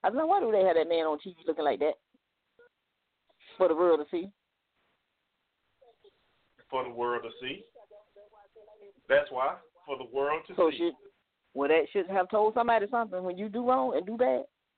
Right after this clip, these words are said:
Speaker 1: you get the consequences, and everybody get to see you.
Speaker 2: You know, you know, I, I mentioned the thing. Um, um, you know, it, it, it's, and I've said this on the show before.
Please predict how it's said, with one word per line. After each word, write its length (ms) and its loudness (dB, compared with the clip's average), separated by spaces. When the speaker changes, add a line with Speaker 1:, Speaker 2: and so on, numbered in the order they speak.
Speaker 1:
you 120 -12
get 140 -10
the 40 -14
consequences, 580 -4
and 140 -2
everybody 340 2
get 160 -14
to 120 -20
see 60 -10
you. 180 -16
Speaker 2:
You 100 2
know, 320 2
you 60 -4
know, 80 -2
I, 380 4
I 60 -10
mentioned 400 -6
the 160 -6
thing. 400 -2
Um, 480 -8
um, 220 -10
you 160 -6
know, 220 2
it, 60 -4
it, 560 -6
it's, 100 -10
and 140 2
I've 200 4
said 180 -10
this 180 -12
on 80 -14
the 120 -14
show 160 -16
before. 320 -18